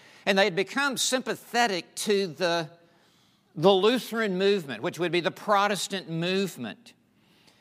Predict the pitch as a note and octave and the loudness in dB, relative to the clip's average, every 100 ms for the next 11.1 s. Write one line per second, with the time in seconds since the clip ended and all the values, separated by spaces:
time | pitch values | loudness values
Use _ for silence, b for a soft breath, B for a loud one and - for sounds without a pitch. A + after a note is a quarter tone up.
0 | b b b b _ C#3 D3 C#3 C3+ A#2+ | b b b b _ 0 2 0 -4 -8
1 | - F3 A3 A#3 F#3 D#3+ - E3+ F#3+ F3 | 2 4 4 0 -2 -4 -4 -4 -2 -2
2 | E3+ F#3+ F#3+ - A#3 G#3+ G#3 B2 A2+ F#2 | 0 -2 -2 -2 2 0 0 -8 -8 -8
3 | A#2+ b b b b _ D3 D3+ - - | -12 b b b b _ 2 2 0 2
4 | F3 D#3+ F3 F#3+ F#3+ E3 C3 D3+ - - | 2 2 0 0 2 -2 -2 -2 -2 2
5 | B3 A#3+ A3 A3 G#3+ G3 D#3+ C#3+ C3 C3+ | 2 0 -2 -2 -2 0 0 0 -2 -2
6 | D#3+ G3 - F#3 F3+ - - _ _ _ | 2 2 0 -6 -8 -12 -20 _ _ _
7 | E3 D#3 B2 G3 E3+ - E3 G#2 D2 - | 0 0 0 0 0 -2 -2 -4 -8 -14
8 | - - _ _ _ _ b b b b | -14 -18 _ _ _ _ b b b b
9 | b b b _ _ D3 D#3+ F3 C3+ G#3+ | b b b _ _ 0 2 0 0 0
10 | - G#3 F3 D#3 F3 G3 F#3+ C#3 C#3+ C3 | 0 0 0 0 2 0 0 -6 -8 -8
11 | - | -8